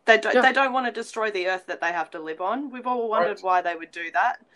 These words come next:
Speaker 2: It's us versus them. It's not the nations. It's about the elite. It's about neo-feudalism and the elite. That's what all, the, the two, you know, the double punch is the covid and then the phony climate change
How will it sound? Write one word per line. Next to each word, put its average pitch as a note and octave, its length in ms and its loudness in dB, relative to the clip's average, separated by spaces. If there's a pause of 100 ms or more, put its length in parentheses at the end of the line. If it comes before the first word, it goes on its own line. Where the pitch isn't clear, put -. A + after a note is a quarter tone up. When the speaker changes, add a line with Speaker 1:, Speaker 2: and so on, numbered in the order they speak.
(1400)
Speaker 2:
It's F3 200 -4
us F#3 340 4
versus D#3+ 260 4
them. F3+ 320 6 (100)
It's C#3+ 200 -2
not F#3+ 560 4 (680)
the D3+ 100 -6
nations. D#3+ 640 0
It's D3+ 200 -8
about C#3+ 420 4
the C#3+ 100 -2
elite. D3+ 520 0 (100)
It's C#3 180 -8
about C#3+ 300 6
neo-feudalism D3 920 2 (500)
and C3 100 -2
the C3 40 4
elite. E3 240 4
That's C#3+ 220 6
what D#3 140 4
all, B2 160 4
the, C3+ 260 4
the A#2+ 180 -4 (240)
two, E3 420 0 (180)
you C#3 140 -4
know, B2 380 -2 (340)
the C#3+ 60 -12
double D3+ 300 8
punch D#3 380 2
is A#2+ 200 0
the B2 380 -4
covid D3+ 500 4
and B2 160 -2
then B2+ 380 0 (320)
the B2 60 -2
phony C#3+ 480 6
climate C#3+ 420 2
change A2+ 260 -10